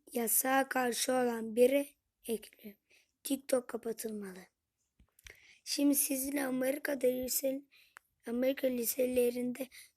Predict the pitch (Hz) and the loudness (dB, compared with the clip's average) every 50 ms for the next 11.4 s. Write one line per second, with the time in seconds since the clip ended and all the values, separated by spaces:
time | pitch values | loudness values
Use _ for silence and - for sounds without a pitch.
0 | _ _ 247 240 240 240 240 247 247 254 254 240 - - - - 254 240 233 233 | _ _ -2 -2 0 0 0 -2 -2 -2 -4 -4 -6 -8 -4 -2 -2 -2 0 0
1 | 233 233 226 226 233 233 240 262 262 262 247 - - - - - _ _ _ _ | 0 -2 -2 0 0 2 4 4 4 2 -2 -4 -12 -20 -20 -20 _ _ _ _
2 | _ - 226 233 233 277 285 _ _ _ _ _ 240 226 226 233 220 226 233 226 | _ -6 -4 -4 -4 -6 -8 _ _ _ _ _ -6 -4 -2 -2 -2 -2 -2 -2
3 | - - - 254 247 240 240 247 247 247 254 262 277 277 269 254 - 240 240 240 | -4 -4 -6 -4 -4 -4 -4 -4 -2 -2 -2 -2 -2 -2 -2 -2 -4 -4 -2 -4
4 | 240 233 240 233 240 247 - _ _ - _ _ _ _ _ _ - 233 233 240 | -4 -4 -4 -6 -6 -8 -12 _ _ -20 _ _ _ _ _ _ -6 -4 -2 -2
5 | 240 240 240 240 247 254 254 269 285 - _ _ 269 240 226 226 220 214 202 196 | -2 -2 -2 -2 -2 -2 -2 -4 -4 -8 _ _ -2 -2 -2 -2 -2 -6 -10 -12
6 | - _ _ _ _ _ _ _ _ - _ _ _ - 220 208 - 240 240 233 | -16 _ _ _ _ _ _ _ _ -20 _ _ _ -8 -4 -2 -2 -2 -2 -4
7 | 226 226 233 240 247 247 247 - 226 220 220 214 202 - - - - - 208 196 | -4 -6 -6 -6 -8 -8 -8 -8 -8 -6 -6 -8 -8 -8 -10 -10 -12 -14 -14 -14
8 | 202 _ _ _ _ _ _ - - _ - _ _ _ _ _ _ - 294 302 | -16 _ _ _ _ _ _ -20 -20 _ -20 _ _ _ _ _ _ 0 0 2
9 | 302 294 269 - 277 262 247 247 - - 294 262 - - 277 277 _ - 277 269 | 2 2 0 0 -2 -4 -4 -6 -4 -6 -6 -6 -6 -10 -14 -12 _ -8 -8 -6
10 | - 262 247 247 233 247 240 247 247 240 - 247 247 - 247 247 247 247 - - | -6 -8 -8 -6 -4 -4 -2 -2 -4 -2 -4 -4 -4 -2 -4 -4 -4 -6 -6 -6
11 | 269 254 254 247 247 247 262 | -4 -4 -4 -4 -4 -4 -6